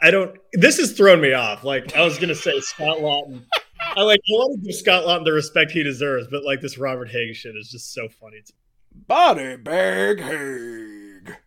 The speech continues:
Speaker 1: Body bag Haig. I do wanna touch on Laughton. Like, Laughton is clearly the Flyers love Scott Laughton. Um, he's gonna be around for a few more years, I believe, till, like, twenty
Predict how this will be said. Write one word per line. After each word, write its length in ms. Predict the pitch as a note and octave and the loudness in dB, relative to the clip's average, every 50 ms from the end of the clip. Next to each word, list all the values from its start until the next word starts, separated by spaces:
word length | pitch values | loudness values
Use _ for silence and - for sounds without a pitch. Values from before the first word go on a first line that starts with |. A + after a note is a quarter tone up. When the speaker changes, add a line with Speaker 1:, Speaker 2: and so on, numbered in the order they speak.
| _ _ _ - | _ _ _ -6
Speaker 1:
Body 380 | - - - F3 D#3+ D3+ D#3 | -2 2 4 4 4 4 2
bag 680 | D#3 - - E3 E3+ F#3+ A3 A#3 B3 C4+ C#4+ D#4 E4+ D#4+ | 0 0 2 4 6 6 6 6 6 4 4 4 2 -2
Haig. 420 | G#3+ F#3+ G#3 G3 E3+ D#3 D3 A#2+ - - - _ _ _ _ _ _ _ - B3 | 2 4 4 4 4 2 -4 -8 -10 -14 -18 _ _ _ _ _ _ _ -6 0
I 120 | A#3+ A3+ | 0 0
do 200 | F3+ B3+ C4+ A#3 | 0 0 0 0
wanna 180 | G#3 F#3+ E3 D#3 | 0 0 -2 -2
touch 260 | F3+ E3+ D3+ D3 D3+ | -2 -4 -4 -4 -6
on 160 | C#3 C3 B2 | -8 -8 -10
Laughton. 260 | B2 A#2+ A#2 A2+ B2 | -12 -12 -14 -14 -10
Like, 320 | D3 D#3 D#3+ D#3+ D#3 D#3 _ - | -6 -2 -2 -2 -2 -6 _ -14
Laughton 400 | F3+ E3 F3+ G3 G#3+ A#3 A3+ F#3+ D3+ | -8 -8 -6 -6 -8 -10 -12 -10 -4
is 600 | D#3+ D3+ D3+ C#3+ C3+ B2 A#2 - - - - _ _ _ _ _ _ - | -2 -2 -2 -4 -6 -10 -12 -12 -12 -14 -16 _ _ _ _ _ _ -20
clearly 420 | - - - A3 A#3+ A#3 A3+ A3 F#3+ | -18 -8 -4 -2 -2 0 -2 -2 -4
the 120 | D3+ C#3 | -6 -8
Flyers 440 | - - D3 C3+ C3 C3 C3 A#2+ A2+ | -8 -6 -6 -4 -4 -4 -4 -6 -8
love 300 | A#2 A#2 A#2+ A#2 A2 A2 | -10 -10 -10 -10 -10 -12
Scott 240 | - - A#2 G#2 G2 G2 | -16 -18 -18 -18 -18 -20
Laughton. 320 | G2 E2+ E2 G2+ G2+ G#2+ _ _ _ _ _ _ _ _ _ _ | -20 -20 -20 _ -20 -20 _ _ _ _ _ _ _ _ _ _
Um, 480 | C3 B2 A#2 A2 G#2+ G#2+ G#2+ G#2 G#2 G#2 | -16 -14 -12 -12 -12 -12 -14 -18 -20 -14
he's 160 | - C3+ C3 B2+ | -12 -10 -8 -6
gonna 140 | D3+ C3+ | -4 -2
be 80 | D3 D3 | 0 0
around 300 | C#3+ C#3 C#3 C#3 C#3 - | 0 0 -2 -4 -4 -6
for 80 | D3 C#3 | -10 -10
a 40 | |
few 140 | - - C3+ | -10 -10 -10
more 160 | C3+ C3+ C3 | -8 -8 -8
years, 400 | C3 A#2 A2+ A2 A2 A2 A2 A2 | -8 -8 -8 -8 -8 -8 -10 -12
I 40 | A#2+ | -12
believe, 300 | A2 A2+ A#2 A#2+ A#2 A#2 - | -14 -12 -12 -14 -14 -14 -16
till, 120 | - A2+ | -18 -16
like, 160 | A2+ G#2+ G#2 _ | -16 -16 -16 _
twenty 380 | _ - A#2 A2+ A2 A2 G#2 | _ -18 -14 -12 -12 -12 -12